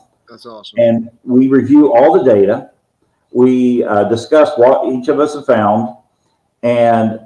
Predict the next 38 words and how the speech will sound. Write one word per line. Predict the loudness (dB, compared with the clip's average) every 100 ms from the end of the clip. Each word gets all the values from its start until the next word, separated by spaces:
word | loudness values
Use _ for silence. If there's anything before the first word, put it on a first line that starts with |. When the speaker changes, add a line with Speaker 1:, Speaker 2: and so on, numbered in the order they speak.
| -16
Speaker 2:
then | -2 2 4
we | 2 0
cut | 0 2 2
it, | 2 -2 -10 _ _ _ _ _ -20 -20 _
uh, | -2 0 -2 -4 -14 _ _ _
out. | -2 -2 -2
We | 0
don't | 2 0 0
modify | 0 0 0 0 2 2 0
it | -2
or | -8 -8 -4
try | -2
to | 0
make | 0 0
it | 0
louder | 0 2 2 2 2 0
or | -4
anything | -6 -4 -2
like | -2 -2
that. | -2 -2
We | -4
just | -4 -6 _
cut | -4 -2
it | -2
out, | -2 -2 -4 -6 -20 _ _ _ _ -4
and | -2 0
we'll | 0
put | 2 2
it |
on | 4 2 0
a | 0
flash | 2 2 2
drive | 2 2 2
to | -2
hand | 0 0 0
to | -2
the | -2
client. | -2 -2 -4